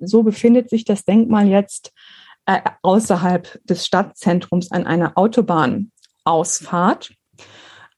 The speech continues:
Äh, und auch der Nachfolger, der prorussische Nach-, Nach-, ähm, Folger von,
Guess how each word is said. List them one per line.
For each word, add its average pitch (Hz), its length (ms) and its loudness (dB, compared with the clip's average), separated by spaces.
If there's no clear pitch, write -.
Äh, 208 160 2
und 226 420 2
auch 190 220 0
der 202 420 2
Nachfolger, 262 640 0
der 196 140 2
prorussische 202 560 -2
Nach-, 240 560 0
Nach-, 208 300 0
ähm, 202 280 4
Folger 214 600 2
von, 214 420 2